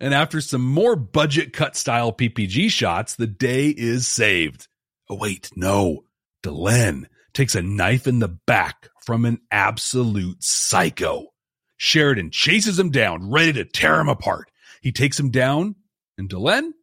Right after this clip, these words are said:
gets to med lab. Hostage situation and recovery from the stab wound mess up the timing for the rebirth ceremony. Lennier informs everyone it's gonna be canceled. Not accepting that, Sheridan visits Delenn and says he's bringing the ceremony to her.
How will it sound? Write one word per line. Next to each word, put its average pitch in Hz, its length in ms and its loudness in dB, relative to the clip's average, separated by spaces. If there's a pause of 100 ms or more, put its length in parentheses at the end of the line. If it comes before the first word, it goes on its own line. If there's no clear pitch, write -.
(360)
gets 92 220 -6
to 151 100 -2
med 113 220 0
lab. 69 320 -8 (420)
Hostage 190 380 0
situation 185 560 2
and 165 80 0
recovery 165 440 0
from 147 140 -4
the 113 60 -4
stab 156 400 -4
wound 156 300 -2
mess 165 220 2
up 170 120 -4
the 110 80 -8
timing 156 400 -4
for 139 80 -4
the 107 100 -2
rebirth 104 400 -2
ceremony. 87 680 -8 (420)
Lennier 147 340 4
informs 127 460 0
everyone 123 480 0
it's 98 180 -12
gonna 101 220 -4
be 107 140 -4
canceled. - 560 -10 (360)
Not 240 160 4
accepting 254 460 0
that, 82 240 -2 (280)
Sheridan 190 480 2
visits 190 340 0
Delenn 107 500 -2 (180)
and 147 100 -8
says 180 240 0
he's 180 140 -2
bringing 190 440 -2
the 220 100 -6
ceremony 180 640 -2
to 180 180 -2
her. 180 380 0